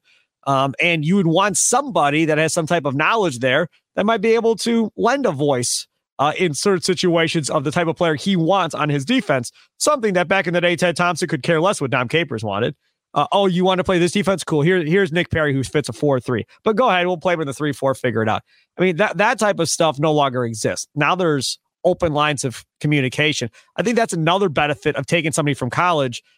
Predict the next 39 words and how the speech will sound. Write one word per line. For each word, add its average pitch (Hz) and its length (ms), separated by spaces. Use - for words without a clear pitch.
in, 143 100
in 160 160
the 160 80
aspect 156 460
of 135 360
he 175 280
knows 165 400
what 170 140
he 147 80
wants 147 500
and 147 140
he 139 120
knows 151 380
the 143 80
talent 143 500
that 131 140
you're 131 100
talking 151 320
about 131 200
in 127 60
the 127 60
draft. 180 320
Another 269 240
name 180 120
that's 156 140
been 165 120
thrown 165 140
out 165 120
there 185 140
is 151 100
a 160 60
defensive 170 560
coordinator 196 360
at 196 120
Georgia 151 500
that 120 120
the 151 60
Packers 175 360
should 190 240